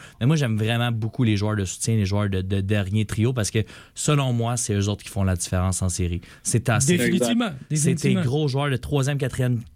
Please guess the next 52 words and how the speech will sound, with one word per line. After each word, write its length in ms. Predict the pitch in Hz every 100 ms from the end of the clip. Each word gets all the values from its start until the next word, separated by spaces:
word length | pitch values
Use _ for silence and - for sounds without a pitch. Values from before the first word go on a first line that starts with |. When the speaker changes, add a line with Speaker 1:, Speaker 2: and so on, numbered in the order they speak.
| -
Speaker 1:
trio. 260 | - 120
On 80 | 147
va, 100 | 120 -
on 100 | 123
va, 100 | 131
on 200 | 123 123
va 180 | 135
rire, 280 | 135 143 160
là, 120 | 127
mais 140 | 113 107
Devante 460 | 107 127 123 123
Smith-Pelly, 580 | 131 117 104 107 101 110
je 100 | 117
pense 220 | - 104
que 80 | -
c'est 140 | 98 104
une 80 |
des 100 | 101
raisons 240 | 98 95 101
pour 160 | 98
laquelle 400 | 95 90 101 98 98 - -
Speaker 2:
Il 60 | 127
y 20 |
a 20 |
Speaker 1:
les 80 | 123
Speaker 2:
sa 80 | 107
Speaker 1:
Capitals 300 | 113 - 107 104
Speaker 2:
coupe. 40 |
Speaker 1:
ont 100 | 104
gagné. 300 | 101 98 98
Speaker 2:
Il 120 | 131 139
y 60 |
a 60 | 135
sa 180 | - 143
coupe 280 | - 180
avec, 320 | 170 147 156 151
euh, 280 | 151 151
ben, 100 | 123
Speaker 3:
Ben, 360 | 123 123 123 120 -
Speaker 2:
ben, 380 | 120 147 131 143 -
lui, 380 | 170 180 226 247
puis, 320 | 185 185 175
euh, 360 | 165 156 156
Speaker 3:
effectivement, 520 | 156 151 110 339 311 151
Speaker 1:
Lars 100 | 180
Eller. 140 | 170 170
Speaker 3:
là. 40 | 180
Speaker 2:
lui, 140 | 143
puis 100 | 160
Lars 240 | 165 160 156
Eller. 100 | 127
Speaker 3:
Lars 200 | 151